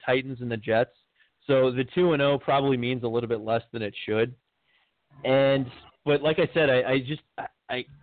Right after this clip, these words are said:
I can't put my money on Oakland at this point. I think they are a dramatic team with that John Gruden contract hanging over everybody, seeing how good Khalil Mack has been in Chicago after they let him walk. So I, I'm gonna have a hard time finding action on this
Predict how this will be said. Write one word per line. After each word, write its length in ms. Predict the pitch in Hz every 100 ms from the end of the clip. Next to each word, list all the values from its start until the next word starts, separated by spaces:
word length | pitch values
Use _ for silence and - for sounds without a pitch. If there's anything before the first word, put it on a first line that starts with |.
| -
I 100 | 131
can't 300 | - 175 165
put 140 | 180
my 100 | 151
money 280 | 139 143 143
on 80 | 127
Oakland 320 | 120 127 131
at 100 | 127
this 120 | 127 -
point. 300 | 123 117 117 -
I 60 |
think 220 | 113 135
they 280 | 139 135 120 -
are 160 | 117 113
a 80 |
dramatic 640 | 110 120 107 110 123 123 -
team 420 | 120 120 120 120 117 _ _ _ _
with 80 | -
that 120 | 107
John 280 | 127 127 135
Gruden 360 | 120 131 127 120
contract 480 | 120 117 127 113 -
hanging 260 | 123 127 123
over 240 | 120 117
everybody, 640 | 117 120 113 117 113 113 - _ _ _ _ _ _ -
seeing 200 | 143 135
how 180 | 139
good 240 | 127 131 -
Khalil 220 | 135 127
Mack 260 | 120 120 127
has 120 | 113
been 380 | 117 113 113 110 - _ _ -
in 380 | 113 113 110 -
Chicago 520 | 127 - 135 131 123 120
after 200 | 117 120
they 120 | 113
let 160 | 113
him 120 | 113 110
walk. 340 | 110 107 110 _ _ _ - _ _
So 300 | 135 127 120
I, 80 | 135 -
I'm 80 | 147
gonna 160 | 180 185
have 140 | 190
a 60 | 143
hard 220 | 151 143
time 240 | 147 139 123
finding 300 | 131 131 104
action 360 | 110 120 -
on 80 | 120
this 120 | 113